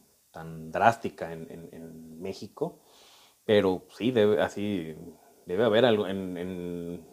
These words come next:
Chihuahua, en la sierra, en lugares que sí lleguen a, este, el frío por debajo de, de cero grados, donde se tiene que tener otro tipo de, de, de cuidados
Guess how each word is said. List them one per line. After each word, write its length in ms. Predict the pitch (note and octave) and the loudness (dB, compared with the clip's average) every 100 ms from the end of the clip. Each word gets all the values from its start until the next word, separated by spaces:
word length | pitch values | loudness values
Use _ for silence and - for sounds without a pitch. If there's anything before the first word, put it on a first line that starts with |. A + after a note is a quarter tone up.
| - - - | -20 -20 -20
Chihuahua, 840 | - F#2 F2+ G#2+ B2 A2 G2 F#2 F2 | -10 -4 4 10 10 10 6 2 0
en 120 | E2+ | -6
la 80 | - | -6
sierra, 600 | G#2 G2 A2 G#2 E2+ D#2+ | -2 2 2 2 -4 -6
en 80 | |
lugares 380 | D#2+ D#2+ E2+ G2+ | -8 -6 -4 -4
que 120 | - | -8
sí 180 | - F#2+ | -12 -10
lleguen 400 | F2 F#2 F#2 E2+ | -8 -6 -8 -10
a, 180 | D#2 - _ _ _ _ _ | -12 -18 _ _ _ _ _
este, 680 | D#2 D2+ C2+ - - C#2 - | -12 -12 -12 -16 -14 -12 -10
el 120 | E2 | -12
frío 360 | - G2 G2+ - | -6 0 0 0
por 180 | F2 D#2+ | -4 -4
debajo 420 | D#2 D#2+ - D#2 | -4 -4 -4 -6
de, 140 | C#2+ - - | -8 -14 -20
de 120 | - | -18
cero 260 | - F2 F2 | -10 -6 -4
grados, 380 | E2+ D#2 G#2 - _ _ _ _ _ _ | -2 -4 -6 -12 _ _ _ _ _ _
donde 220 | F#2 F2+ | -8 -8
se 80 | F2+ | -8
tiene 260 | - F#2+ F#2 | -10 -8 -6
que 120 | G2 | -6
tener 280 | G#2 F#2 F#2 | -6 -6 -6
otro 240 | F2+ F#2 | -8 -10
tipo 400 | - F2+ F#2 F2 | -12 -12 -8 -8
de, 160 | F2 E2+ - _ | -8 -14 -20 _
de, 460 | - E2 D#2+ D#2 E2 | -16 -14 -14 -16 -18
de 160 | - | -18
cuidados 640 | - F#2 F2+ E2+ G#2 - | -12 -8 -2 -2 -2 -6